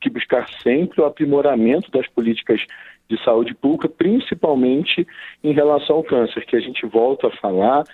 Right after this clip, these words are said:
graças aos tratamentos, com destaque ao tratamento do cirurgião oncológico no momento adequado, é uma do-, é a doença crônica que mais tem chance de cura.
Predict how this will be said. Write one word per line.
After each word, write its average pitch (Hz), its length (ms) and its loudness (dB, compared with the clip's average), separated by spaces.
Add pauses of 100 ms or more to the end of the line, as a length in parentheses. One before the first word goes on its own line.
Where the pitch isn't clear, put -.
(320)
graças 110 440 0
aos 101 160 0
tratamentos, 101 1120 0
com 110 100 -2
destaque 107 560 0
ao 104 60 0
tratamento 107 560 0
do 101 160 -6
cirurgião 104 480 2
oncológico 104 680 0
no 101 80 2
momento 104 420 2
adequado, 110 600 0 (420)
é 123 120 2
uma 147 160 -4
do-, 127 200 -2
é 113 80 4
a 139 100 2
doença 139 440 0
crônica 156 540 0
que - 120 -6
mais 160 300 2
tem 190 160 0
chance 175 340 0
de 160 120 -8
cura. 139 640 2